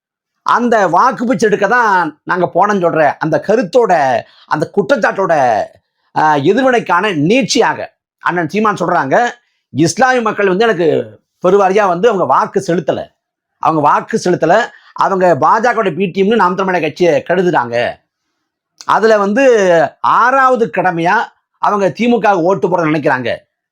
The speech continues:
நபிகள் பெருமகனாரே வந்து சொன்னாலும் திமுக தான் போடுவாங்க" அப்படிங்கிறது. இது ஒரு ஆதங்கத்தின் வெளிப்பாடு, உள்ள குமரலின் வெளிப்பாடு. இது நியாயமான ஆதங்கம். ஏன்னா ஆறாவது கடமை, இஸ்லாமிய மக்களுக்கு ஆறாவது கடமை திமுகவுக்கு வாக்கு செலுத்துறது அப்படின்னு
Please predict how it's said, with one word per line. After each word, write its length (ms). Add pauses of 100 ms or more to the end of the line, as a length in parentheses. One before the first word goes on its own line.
நபிகள் 400
பெருமகனாரே 460
வந்து 140
சொன்னாலும் 380
திமுக 360
தான் 180
போடுவாங்க" 440 (160)
அப்படிங்கிறது. 440
இது 140
ஒரு 120
ஆதங்கத்தின் 600
வெளிப்பாடு, 500
உள்ள 200
குமரலின் 360
வெளிப்பாடு. 640 (400)
இது 140
நியாயமான 760
ஆதங்கம். 280 (180)
ஏன்னா 600 (680)
ஆறாவது 680
கடமை, 320
இஸ்லாமிய 400
மக்களுக்கு 320
ஆறாவது 440
கடமை 320
திமுகவுக்கு 560
வாக்கு 380
செலுத்துறது 380 (140)
அப்படின்னு 420